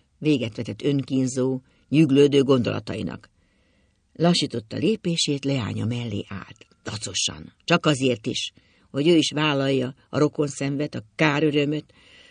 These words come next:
A szokása szerint kissé behúzta bal vállát, idegesen,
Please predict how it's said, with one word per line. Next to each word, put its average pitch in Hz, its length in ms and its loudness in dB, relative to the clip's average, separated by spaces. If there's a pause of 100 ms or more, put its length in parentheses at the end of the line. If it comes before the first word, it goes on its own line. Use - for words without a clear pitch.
(140)
A 170 100 -10
szokása 156 440 -4
szerint 151 320 0
kissé 156 540 0 (400)
behúzta 143 540 -4
bal 123 220 -2
vállát, 160 580 -6 (320)
idegesen, 147 840 -2